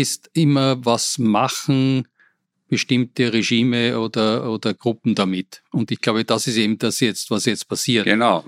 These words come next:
Speaker 2: das wird wieder herangezogen
Speaker 1: Das
Speaker 2: jetzt.
Speaker 1: heißt,
Speaker 2: Das
Speaker 1: Sie
Speaker 2: wird
Speaker 1: haben das
Speaker 2: wieder
Speaker 1: ja aber nicht nur jetzt, sondern über Generationen
Speaker 2: Das
Speaker 1: bereits.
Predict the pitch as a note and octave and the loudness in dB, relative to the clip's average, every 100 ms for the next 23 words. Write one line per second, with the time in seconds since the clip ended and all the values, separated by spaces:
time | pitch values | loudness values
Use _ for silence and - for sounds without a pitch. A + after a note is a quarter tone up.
0 | - A#2 - B2+ A2+ B2+ B2+ A#2 A#2+ A#2 | 0 0 2 -2 0 0 2 2 4 2
1 | G#2 F#2+ - F#2 D#2 E2 D#2+ G#2+ C3+ G2+ | 0 -2 0 0 0 0 2 2 2 4
2 | C#3 A#2 C#3 - - E3 C3 D3 E3 - | 4 4 4 4 4 2 4 4 2 2
3 | D3+ C3+ A#2 - - C#3+ A#2+ A#2+ A2+ B2+ | 2 4 4 2 2 2 2 0 0 0
4 | A2 A2 A2+ A#2 D3+ C#3+ A#2+ G2 G#2+ D#3+ | 2 2 2 4 4 4 2 0 -2 -2
5 | - - | -4 -8